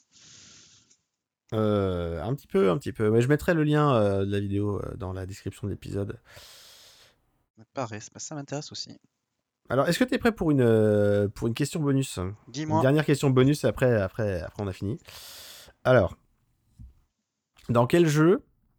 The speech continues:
Speaker 1: euh, affronte-t-on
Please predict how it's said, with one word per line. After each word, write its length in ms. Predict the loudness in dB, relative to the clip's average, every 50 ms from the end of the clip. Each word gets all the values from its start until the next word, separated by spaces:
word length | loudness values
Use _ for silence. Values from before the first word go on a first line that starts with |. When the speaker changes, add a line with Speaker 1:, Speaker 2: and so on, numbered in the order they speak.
| _ _ -2
Speaker 1:
euh, 480 | 0 0 0 0 -2 -2 -4 -4 -6 -8 -12 -16 -18 -20 -20 -20 _ _ _ _ _ _ _ _ _ _ _ _ _ _ _ _ _ _ _ _ _ _ _
affronte-t-on 920 | 2 2 2 2 0 -4 -4 -6 -4 -4 -6 -6 -6 -6 -4 -2 -2 -2